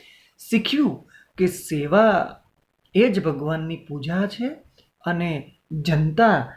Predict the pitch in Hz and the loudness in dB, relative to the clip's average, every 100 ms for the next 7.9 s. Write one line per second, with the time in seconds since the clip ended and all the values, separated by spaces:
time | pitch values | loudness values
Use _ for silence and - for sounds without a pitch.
0 | _ - 156 156 139 147 139 156 285 339 | _ -6 -6 -6 -8 -6 -4 -2 -2 -4
1 | _ _ _ - 123 160 151 131 131 147 | _ _ _ -6 -2 -2 0 -2 -2 -2
2 | 156 - - 156 143 214 214 151 160 147 | -4 -6 -6 -4 -2 2 4 4 0 -4
3 | 175 - - _ - - 135 151 151 - | -6 -8 -14 _ -12 -4 -2 0 -2 -4
4 | 139 139 143 165 139 127 165 160 180 175 | -2 -2 -4 -6 -4 -2 -2 0 -2 2
5 | 196 190 202 247 202 - - _ _ 151 | 0 2 4 4 2 -4 -20 _ _ -6
6 | 139 165 160 - _ 143 147 214 220 190 | -4 -8 -10 -14 _ -6 2 4 2 0
7 | 143 160 202 - 123 135 131 - | -6 -6 -6 -10 -12 -10 -10 -12